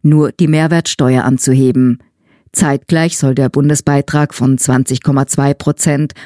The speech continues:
auf neunzehn Komma fünf Prozent abgesenkt werden. Die Kosten der dreizehnten Altersrente schlagen zweitausendsechsundzwanzig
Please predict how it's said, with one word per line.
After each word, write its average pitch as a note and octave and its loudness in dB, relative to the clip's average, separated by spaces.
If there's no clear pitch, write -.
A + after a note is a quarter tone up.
auf - -2
neunzehn C3+ 0
Komma D3 0
fünf D#3+ -2
Prozent C#3+ -2
abgesenkt B2+ -4
werden. B2 -2
Die D3+ 2
Kosten C#3 -2
der B2 0
dreizehnten A#2+ -2
Altersrente D3+ -2
schlagen B2+ 0
zweitausendsechsundzwanzig C#3 0